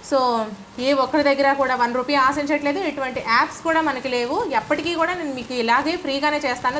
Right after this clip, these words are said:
దానికి కావాల్సినంత మీ అందరి సపోర్ట్ అండి. So, ఖచ్చితంగా చేయండి. మీ సపోర్ట్ లేకుండా నేనైతే ముందుకు వెళ్ళలేను. And ఈ నెగిటివ్ పీపుల్ ఎవరైతే నన్ను ఇంకా హెరాస్ చేస్తున్నారో వాళ్ళతో అయితే ఇంకా కష్టం అండి, మీ సపోర్ట్ లేకపోతే మాత్రం.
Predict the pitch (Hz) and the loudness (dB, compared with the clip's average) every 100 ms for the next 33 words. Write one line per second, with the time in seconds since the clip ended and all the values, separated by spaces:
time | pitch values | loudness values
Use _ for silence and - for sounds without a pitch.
0 | 277 247 233 226 240 277 269 254 370 302 | 0 -2 2 2 2 -2 -6 -6 -4 -4
1 | 220 233 247 - 254 240 226 226 359 - | -4 -4 -2 -2 -2 -2 -4 -4 -6 -8
2 | - - 254 240 226 269 262 269 277 240 | -20 -8 -8 -4 -4 -2 -4 -2 -4 -4
3 | 262 247 285 247 247 240 247 247 226 226 | -6 -4 -4 -4 -4 -6 -6 -8 -6 -6
4 | 240 233 233 262 226 240 233 233 339 - | -6 -6 -6 -4 -2 -2 -4 -6 -8 -12
5 | - 247 240 254 240 233 277 330 320 294 | -8 -4 -4 -4 -4 -2 -2 -2 -2 -2
6 | 285 240 233 262 285 311 302 262 247 233 | -4 -2 0 2 2 0 -2 -4 -4 -6
7 | 247 294 269 247 277 277 269 269 254 254 | -2 0 2 2 2 2 -2 -2 0 0
8 | 240 214 240 240 277 269 277 254 247 311 | 2 2 2 0 0 0 -4 -6 -2 -2
9 | 330 269 262 262 240 254 311 247 247 247 | 0 0 -2 -6 -6 -6 -6 -6 -4 -2
10 | 247 285 262 233 233 240 240 226 214 247 | 0 0 2 -2 0 -4 -2 0 0 -2